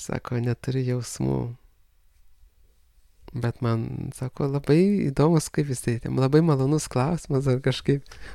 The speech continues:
bando imituot. Bet tu matai, vat, kaip mašina nebegali parodyt tau jausmų. Vat paklausi, "Ar aš tau patinku?" O tokio klausimo aš paklausiu. Ir, ir aš nepajutau emocijos, aš tik pajutau, kad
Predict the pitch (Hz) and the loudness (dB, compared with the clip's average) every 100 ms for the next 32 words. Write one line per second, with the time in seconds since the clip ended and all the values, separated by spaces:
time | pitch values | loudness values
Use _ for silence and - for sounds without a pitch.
0 | - 135 156 160 131 123 - 127 143 127 | 0 8 10 10 8 6 4 2 4 4
1 | 110 - - - - - - - - 139 | 0 -10 -20 -20 -20 -20 -20 -14 -6 -2
2 | 147 147 - 156 156 127 - 143 - 131 | 2 2 4 4 4 2 0 -4 0 2
3 | 120 - 127 135 135 123 120 120 117 117 | 2 2 2 4 4 2 4 2 2 0
4 | 117 - 113 117 120 - 113 117 117 - | 0 0 0 -2 -6 -6 -4 -2 -6 -8
5 | - 113 123 - _ - - 165 160 143 | -6 -6 -8 -14 _ -10 -4 -2 0 0
6 | 117 - - 170 - 135 - 127 - 117 | -2 -4 -4 -4 -4 -6 -6 -8 -6 -8
7 | 113 - - _ _ - _ _ - 156 | -10 -18 -20 _ _ -20 _ _ -4 -2
8 | 139 - 127 120 - - 120 - 131 127 | -2 -4 -4 -4 -6 -8 -8 -10 -8 -8
9 | - - - - - - - - - - | -8 -14 -20 -20 -20 -20 -20 -20 -20 -20
10 | - - - - - - - - 135 131 | -20 -20 -20 -20 -20 -20 -16 0 2 2
11 | - 143 143 139 135 139 139 135 - 143 | 0 4 4 4 2 0 0 -2 0 0
12 | 139 135 139 135 - 127 - - - 139 | 2 2 0 0 -6 -8 -8 -10 -4 -2
13 | 135 - 143 - 123 | 0 2 0 0 -4